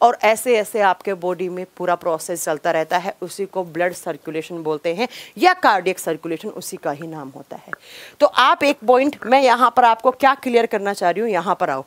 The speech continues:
मैंने ये बोला, यहाँ से हार्ट के अंदर खून आएगा, यहाँ से निकल कर फेफड़ों के पास जाएगा, फेफड़े इसमें से कार्बन डाइऑक्साइड आउट कर देंगे, ऑक्सीजन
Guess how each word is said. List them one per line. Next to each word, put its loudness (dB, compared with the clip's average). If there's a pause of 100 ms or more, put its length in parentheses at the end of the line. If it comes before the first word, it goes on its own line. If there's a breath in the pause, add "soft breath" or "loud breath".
(300 loud breath)
मैंने 4
ये 4
बोला, 4 (280 loud breath)
यहाँ 4
से 0
हार्ट 4
के 2
अंदर 0
खून -4
आएगा, 2 (320 soft breath)
यहाँ 4
से 0
निकल 2
कर -2
फेफड़ों -2
के 0
पास 2
जाएगा, 4 (360 loud breath)
फेफड़े 2
इसमें -2
से 0
कार्बन 2
डाइऑक्साइड 2
आउट 4
कर 4
देंगे, 2 (320 loud breath)
ऑक्सीजन 2